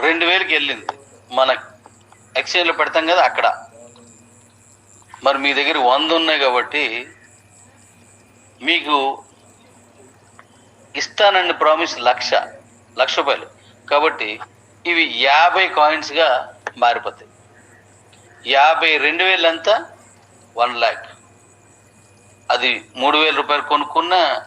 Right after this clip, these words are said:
ఏ పాతిక వేల రూపాయలది బుక్ చేసుకున్నా, ఏది తీసుకున్నా ఇదే సూత్రం వర్తిస్తుంది అనమాట. అప్పుడు మీకు ఏమవుద్ది, మీరు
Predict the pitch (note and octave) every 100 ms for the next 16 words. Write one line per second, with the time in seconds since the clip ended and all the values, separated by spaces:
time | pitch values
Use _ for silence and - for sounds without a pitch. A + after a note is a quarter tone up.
0 | - _ - - - A#2+ B2+ C#3 C#3 D3
1 | C#3+ C#3+ C#3 C3+ A#2+ G#2 - _ - -
2 | - - - D#3 C#3 E3 E3+ C3 C3+ F3
3 | E3+ E3+ - F#3+ F3+ C#3+ D3+ C#3+ C3 D3
4 | C3 G#2+ A#2 - F#2+ - - - - _
5 | _ - _ - D3 F3+ E3+ C#3+ D3 D3
6 | C#3 C3 F3 C#3+ C#3